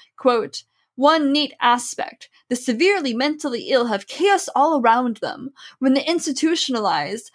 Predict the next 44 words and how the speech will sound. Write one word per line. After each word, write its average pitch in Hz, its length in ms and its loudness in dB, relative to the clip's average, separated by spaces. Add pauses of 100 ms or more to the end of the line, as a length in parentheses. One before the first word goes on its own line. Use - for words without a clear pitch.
(120)
they're 277 140 4
given 285 280 0
orders, 226 680 0
taught 277 320 2
to 247 80 -10
keep 269 220 -4
their 254 180 2
rooms 254 320 0
clean 277 320 -2
and 208 160 -6
neat. 220 320 -8 (260)
When 247 160 2
discharged, 277 640 0
they 262 80 0
stop 269 340 2
taking 285 300 -2
their 233 160 -2
meds, 220 360 0
their 214 140 2
minds 247 380 2
fall 233 140 2
back 269 260 2
into 220 220 -6
chaos, 233 560 0 (200)
but - 160 0
often 269 360 2
they 240 100 4
do 240 220 -2
one 254 260 2
thing 254 200 0
to 226 100 -6
keep 254 260 -6 (140)
one, 226 360 0
some 262 300 0
order 226 400 2
back 214 320 2
into 202 380 -8
it," - 180 -12
which 214 240 -6
feels 262 240 0
like 226 240 2
a 208 80 -2
huge 233 800 -2
leap. 180 500 -6